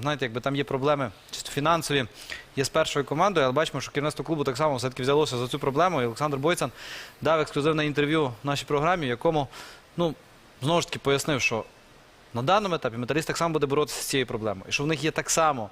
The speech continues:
вже свідчення людей, які зізнавалися в тому, що вони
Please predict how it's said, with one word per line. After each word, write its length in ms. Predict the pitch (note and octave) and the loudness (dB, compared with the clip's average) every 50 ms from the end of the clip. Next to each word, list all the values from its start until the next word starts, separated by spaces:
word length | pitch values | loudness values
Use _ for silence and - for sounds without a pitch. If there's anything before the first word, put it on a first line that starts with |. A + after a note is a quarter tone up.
| - - - - - - - | -14 -20 -20 -20 -20 -12 -8
вже 100 | - B2 | -6 -4
свідчення 420 | - - E3 D3+ - - D3+ C#3 | -2 0 0 0 -2 -2 -2 -2
людей, 380 | B2+ C3+ B2+ D3 E3+ F#3+ F#3+ - - - - - | -2 0 2 2 2 2 0 -2 -10 -16 -12 -10
які 220 | A#2+ G#2+ C3+ C#3 | -8 -4 -4 -2
зізнавалися 520 | C3 C#3 C3 C3 C#3+ D3+ D3+ C#3 B2+ - | -2 0 0 2 2 4 4 4 2 0
в 40 | C3 | -2
тому, 180 | A#2+ E3+ F3+ E3 | -2 0 0 0
що 120 | - - | -2 -2
вони 200 | C3 C3+ C3+ C3 | -2 -2 -2 -4